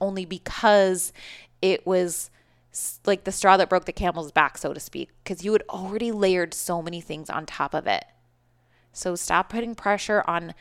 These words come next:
finding that one thing and start looking to stack. Stacking the controllable behaviors that would feel good to have stacked.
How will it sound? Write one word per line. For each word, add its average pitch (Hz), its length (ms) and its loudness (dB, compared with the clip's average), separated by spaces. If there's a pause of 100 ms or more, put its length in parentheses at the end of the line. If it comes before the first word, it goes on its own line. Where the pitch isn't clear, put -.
(180)
finding 202 460 -4
that 196 160 0
one 170 240 -4
thing 185 580 0 (320)
and 175 140 -8
start 175 540 -2
looking 202 440 -2 (240)
to 190 140 -8
stack. - 800 -2 (2250)
Stacking 196 920 -2 (1000)
the 196 80 -6
controllable 214 1040 0 (1040)
behaviors 160 1000 -4 (2000)
that 165 200 -6
would 156 160 -8
feel 160 180 -6
good 156 300 -4
to 147 80 -2
have 151 200 -10
stacked. - 640 -8